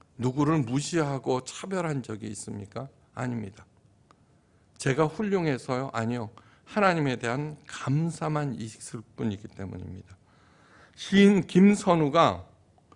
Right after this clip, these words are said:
순결한 헌신자의 마음을 다음과 같이 노래합니다.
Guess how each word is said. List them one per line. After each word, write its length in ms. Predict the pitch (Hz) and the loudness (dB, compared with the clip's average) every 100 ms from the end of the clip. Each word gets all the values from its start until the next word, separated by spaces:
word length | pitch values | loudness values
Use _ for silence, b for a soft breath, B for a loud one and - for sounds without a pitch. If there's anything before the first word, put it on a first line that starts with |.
| b b b b b | b b b b b
순결한 920 | - - - 254 240 214 202 202 208 | -10 -4 4 6 8 8 8 6 4
헌신자의 1000 | 220 - 277 262 262 233 202 175 160 156 | 2 4 6 6 6 4 6 6 6 6
마음을 580 | 151 127 123 123 139 156 | 4 6 6 4 2 0
다음과 420 | - 143 151 135 | 0 4 4 2
같이 340 | 120 104 - 110 | -4 -4 -8 -8
노래합니다. 600 | 95 95 90 92 87 | -6 -8 -12 -14 -16